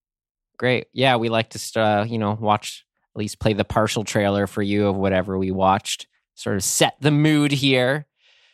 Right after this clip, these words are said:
So, directed by Nia DaCosta with a screenplay by Jordan Peele, Wynn Rosenfeld, Nia DaCosta, based on Candyman, the film by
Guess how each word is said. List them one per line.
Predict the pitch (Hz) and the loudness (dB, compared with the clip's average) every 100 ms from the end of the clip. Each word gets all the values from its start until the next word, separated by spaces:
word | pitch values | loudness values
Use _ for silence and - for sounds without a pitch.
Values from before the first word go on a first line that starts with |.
| _ | _
So, | - - 131 123 123 - | -14 0 2 4 2 -2
directed | 120 110 107 113 - 120 107 101 | -4 -2 0 0 -2 -6 -6 0
by | 98 98 95 95 113 - _ | 2 2 0 -2 -6 -16 _
Nia | 104 101 101 92 | -8 -4 -2 -4
DaCosta | 104 - 147 143 - 135 139 - | -2 0 0 0 -6 -6 -6 -12
with | - | -14
a | |
screenplay | 85 - - 98 101 - 95 95 92 | -12 -12 -10 -6 -8 -4 -4 -4 -6
by | 92 82 82 80 - | -6 -6 -6 -10 -10
Jordan | 98 90 87 | -6 -6 -8
Peele, | 90 - 110 101 101 101 | -14 -8 -2 0 0 -2
Wynn | 92 98 98 98 | -4 -4 -4 -6
Rosenfeld, | - 87 92 90 95 92 98 90 90 92 95 - | -8 -6 -6 -4 -8 -4 -2 0 0 -4 -8 -14
Nia | 90 92 90 | -10 -8 -8
DaCosta, | 90 - 92 90 - 90 90 104 _ _ _ _ _ | -10 -2 -2 -2 -4 -2 -2 -6 _ _ _ _ _
based | 165 190 185 170 | 2 2 0 2
on | 156 143 | 2 0
Candyman, | - 156 165 185 185 165 139 139 | -4 -2 0 -2 -2 0 0 0
the | 139 | -2
film | - 156 160 156 143 | -4 0 2 2 2
by | 123 113 110 | 2 2 0